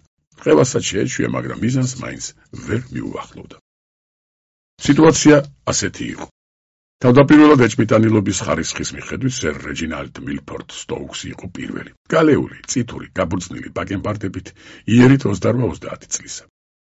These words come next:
უცნაურად იქცევა ხანმწვანე თვალების სადღაც შორეთისთვის მიუჭყედია და შეკითხვებზე პასუხს არ იძლევა. ხან კიდევ გამოცოცავდება და მოულოდნელად ტაიტის კუნძულებზე, მარჯნის რიფებზე, ზურმუხტოვან ლაგუნებსა და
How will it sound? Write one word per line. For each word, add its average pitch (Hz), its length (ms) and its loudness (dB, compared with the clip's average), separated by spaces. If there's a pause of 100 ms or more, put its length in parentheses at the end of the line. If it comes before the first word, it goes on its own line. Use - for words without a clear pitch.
(220)
უცნაურად 131 460 6
იქცევა 101 340 -2
ხანმწვანე 87 500 -4
თვალების 62 400 -12
სადღაც 65 320 -12 (800)
შორეთისთვის - 640 -6
მიუჭყედია 120 600 -2
და 135 100 0
შეკითხვებზე 92 560 -6
პასუხს - 380 -6
არ 117 100 -4
იძლევა. 92 320 -4
ხან 127 200 -4
კიდევ 151 220 0
გამოცოცავდება 131 800 -4
და 156 140 2 (200)
მოულოდნელად 131 640 2
ტაიტის 82 540 -8
კუნძულებზე, 80 640 -12
მარჯნის - 460 -8
რიფებზე, - 460 -6 (280)
ზურმუხტოვან 95 680 0
ლაგუნებსა 123 560 -4
და 113 120 -4